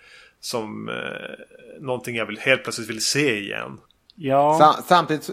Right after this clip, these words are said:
Speaker 3: okej, någon sorts försvar. Jag tror också, jag tror dock att det är svårt att be sig in i Alien-universumet och säga: "Vi ska göra en ny film." Jag tror det, det, det var li-,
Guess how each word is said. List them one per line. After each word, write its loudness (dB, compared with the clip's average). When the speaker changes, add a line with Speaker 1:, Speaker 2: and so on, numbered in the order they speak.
Speaker 3:
okej, 0
någon 2
sorts -6
försvar. 6
Jag 4
tror 2
också, -6
jag -2
tror -4
dock 2
att -4
det -4
är -6
svårt 2
att 2
be 6
sig 2
in -2
i -2
Alien-universumet 4
och -4
säga: 2
"Vi 0
ska -2
göra 4
en -2
ny -4
film." 0
Jag -2
tror 0
det, 10
det, 6
det -2
var 8
li-, 4